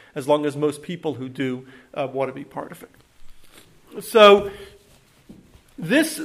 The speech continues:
um, this form of government, this partnership, essentially gives the majority the right to force anyone to, um, accept majority decisions, with limits, of course, so long as they're not going against basic values or basic rights.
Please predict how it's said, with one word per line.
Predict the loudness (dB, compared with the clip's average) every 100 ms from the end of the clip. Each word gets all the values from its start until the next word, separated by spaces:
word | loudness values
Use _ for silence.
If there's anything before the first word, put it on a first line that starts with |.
| 4
um, | 12 12 10 0
this | 0 0 0
form | 2 6 6 6
of | 0
government, | 4 4 4 0
this | -2
partnership, | -2 2 2 2 -4 -6
essentially | -6 -4 -4 -4 -6 -6
gives | -4 -4 -4 -6
the | -6
majority | -4 -10 2 6 8 6 4 0
the | -2
right | 4 4 4 -2
to | -10
force | -6 -6 -4
anyone | -2 0 2 4 4 2 -12 -20 -20 _ _ _ _ _ _
to, | -10 2 6 8 8 6 0 6
um, | 10 12 12 8 -6 -18 -20 _ _ _ -4
accept | -4 2 4 4 0 -16 -16 -2
majority | 0 6 6 6 2
decisions, | -4 -6 -6 -4 -6 -8 -16 -8
with | -6 -6 -6
limits, | -6 -8 -12
of | -6
course, | -4 -4
so | -4
long | -4 -4 -4
as | -4
they're | 0
not | 6 6 4 -12 -20 -2
going | -2 -2
against | -2 -2 -2 -2
basic | -2 -2 -6
values | -2 0 2 0 -6
or | -6
basic | -6 -6 -10 -8
rights. | -6 -6 -8 -20